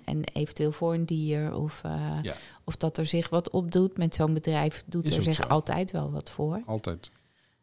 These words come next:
Speaker 1: En dus dan, dan kun je het natuurlijk a-, altijd ook blijven schuiven. Ja.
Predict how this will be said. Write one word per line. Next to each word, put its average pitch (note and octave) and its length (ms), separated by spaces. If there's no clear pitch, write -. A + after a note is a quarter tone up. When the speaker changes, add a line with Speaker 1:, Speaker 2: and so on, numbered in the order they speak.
Speaker 1:
En F3+ 140
dus F3+ 240
dan, E3 400
dan E3+ 180
kun F#3+ 240
je E3+ 80
het D#3+ 140
natuurlijk E3 560
a-, - 160
altijd E3 480
ook - 420
blijven E3 320
schuiven. - 600
Ja. F3 240